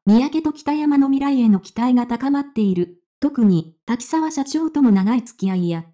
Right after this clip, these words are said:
戸部の配信番組での回し役を担当していた経緯から、二人がタレントたちとの結びつきを強化し、戸部内での重要なポジションを担っていく可能性があると考えられる。ゴートのエムブイ再生数が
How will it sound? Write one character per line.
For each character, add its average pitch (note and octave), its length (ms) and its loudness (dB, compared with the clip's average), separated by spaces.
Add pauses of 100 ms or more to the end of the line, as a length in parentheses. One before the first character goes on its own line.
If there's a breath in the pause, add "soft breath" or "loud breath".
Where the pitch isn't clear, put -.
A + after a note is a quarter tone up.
(140)
戸 F#3+ 100 -2
部 G#3+ 120 2
の A3+ 280 2
配 C#4+ 180 -2
信 D#4+ 300 -4
番 D#4 240 -2
組 A3+ 180 4
で G3 80 2
の F3+ 140 2
回 F3+ 200 0
し C#4 160 -4
役 C4+ 300 -4
を B3+ 80 0
担 C4+ 300 -4
当 B3+ 180 0
し B3 80 -10
て - 80 -6
い A#3+ 140 0
た A#3 100 -6
経 B3+ 240 -2
緯 A3 120 0
か F3 120 -4
ら、 D#3+ 220 -4 (160)
二 - 200 -6
人 D#4+ 80 2
が C4 120 0
タ A3 100 -2
レ B3+ 100 0
ン D4 100 -4
ト D4 120 -4
た C4+ 100 -4
ち - 120 -16
と G#3 100 0
の F3+ 120 2
結 E3+ 260 -2
び A#3 120 -4
つ - 120 -18
き A3 160 0
を G#3+ 80 -4
強 B3 240 -4
化 F#3 160 -10
し、 - 320 -10 (140)
戸 A3+ 100 0
部 C#4+ 120 0
内 B3+ 220 0
で F3 140 0
の D#3 240 0
重 C4+ 200 2
要 D#4 200 -4
な D4 140 -4
ポ C#4 120 -6
ジ D4+ 120 -4
シ D4 120 -2
ョ C#4 40 4
ン A#3+ 100 4
を G3+ 60 2
担 G#3+ 220 4
っ B3+ 40 -4
て A3 160 -4
い F#3 100 2
く - 100 -10
可 E3 120 -2
能 A#3+ 160 2
性 A#3+ 240 -2
が A3+ 160 2
あ B3+ 60 -2
る B3+ 100 -2
と G#3 120 -4
考 G#3 100 -6 (280)
え G#3 60 0
ら G3+ 120 -2
れ F#3 120 -2
る。 D#3 260 -8 (220)
ゴ D#4+ 180 0
ー - 20 -2
ト C4+ 120 0
の A3 120 4
エ G3 80 4
ム A#3 140 2
ブ D4 100 0
イ D4 60 -2
再 C#4 240 -4
生 C4+ 240 -4
数 F#3+ 240 -2
が D3+ 200 -2